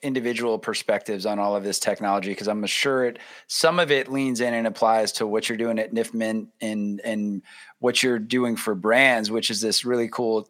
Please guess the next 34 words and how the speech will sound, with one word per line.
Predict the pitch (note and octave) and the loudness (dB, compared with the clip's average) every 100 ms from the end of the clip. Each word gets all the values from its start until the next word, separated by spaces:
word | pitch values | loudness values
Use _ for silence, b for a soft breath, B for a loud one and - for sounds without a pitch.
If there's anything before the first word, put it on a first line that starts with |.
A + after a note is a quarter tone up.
| _ | _
set | - - A#2 | 2 4 2
of | G2+ | 2
technologies | A2 G#2 A2+ A2+ G#2+ G#2 | 2 4 4 4 2 0
that | G#2+ | 0
allows | G2+ G2+ G#2+ A2+ A2+ A2 - B B B - | 2 4 6 6 6 4 0 B B B -2
brands | C3 C3 B2 | 2 2 0
to | A#2+ | -2
dive | G2+ A#2 A#2 A2+ | 2 4 6 4
into | A#2+ B2+ B2+ B2+ | 0 0 0 0
some | - - G#2+ | 0 2 2
of | G#2+ | 0
this, | G2+ G#2 G2 - - | 0 0 2 0 0
some | - B2 | 0 0
of | |
these | A2+ A2 | 0 -2
experiences, | G2+ - G#3+ C4 E3 B2 A2+ | -2 0 2 2 2 0 -2
but | A2+ A#2 | -2 -2
keeping | - C3 C3 A#2 | -2 -2 0 0
the | A#2+ | 2
technology | A#2 A2+ A2 A2 G2+ G2+ | 0 2 2 2 0 -2
in | |
the | F#2+ | 0
background, | B2 A#2+ A2+ A2+ G#2+ G#2 G2 B B B | 4 4 4 4 4 2 -2 B B B
keeping | - C3+ A#2+ A2+ | -4 -2 0 2
the, | G#2+ G#2 G2+ G2+ | 4 4 2 0
the, | - G2+ G2 F#2+ | 0 0 0 -2
the | G2+ | -4
brand | F2+ A#2+ A2+ A2 | 2 2 4 4
and | G#2+ | 4
audience | G#2+ G#2+ F#2+ | 4 2 -2
experience | A2 - - G#2+ G#2 F2+ | -2 -2 -2 0 -2 -4
at | F#2+ | -6
the | - | -8
forefront. | - - F#3+ - G#2+ G2 | -4 2 2 2 0 0